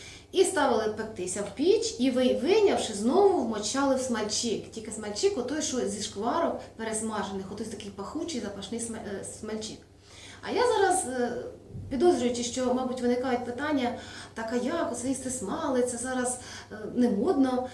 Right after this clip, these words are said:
Так, культура харчування змінюється. От і ми не просто згадали вісімнадцяте, дев'ятнадцяте, двадцяте століття, сучасність. Е, для нас, сучасних людей, які прагнуть бути стрункими, які прагнуть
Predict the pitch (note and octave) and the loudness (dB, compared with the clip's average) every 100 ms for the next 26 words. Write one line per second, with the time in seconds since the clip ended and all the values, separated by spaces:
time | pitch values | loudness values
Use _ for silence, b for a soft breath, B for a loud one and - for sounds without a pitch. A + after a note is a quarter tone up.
0 | B B3 G#3 - - - A#3+ A#3+ C4 - | B -4 -2 -2 -6 -8 -6 -4 -4 -4
1 | D4 - C4+ A3 A3 B3 A#3+ G#3+ G#3+ A3+ | -6 -6 -6 -4 0 0 0 -4 -4 -4
2 | B3+ E4+ E4 G#3 A3 G#3 A#3 A3+ A3+ E4 | -4 -6 -6 -6 -6 -4 -2 -2 -4 -4
3 | E4 G#3 A3 G3+ F3+ F#3+ - F3 B3+ F4 | -4 -4 -4 -4 -6 -6 -8 -6 0 2
4 | C4 A#3+ G3+ F#3 - A#3+ D#4+ - G#3 G3 | 0 -4 -8 -10 -8 -4 -4 -4 -8 -12
5 | F#3+ C#4+ D4+ C4 B3+ A#3+ - - F#3+ C4 | -8 -6 -4 -4 -2 -2 -2 -10 -8 -2
6 | E4+ E4+ B3+ - B B B B - G#3 | 0 0 -4 -10 B B B B -10 -4
7 | G#3 C4 F4 A#4+ - C4 A#3+ - A3+ A3+ | 0 2 4 2 0 0 0 0 -2 -4
8 | G#3 G4+ D#4+ - A#3+ B3+ G#3 G3+ G#3+ G3 | 2 6 6 2 -2 0 0 0 -4 -8
9 | - F3 - F#4 F#4+ C4 A3+ A#3 A3 A#3 | -8 -6 2 6 6 6 2 -2 0 0
10 | A3 | 0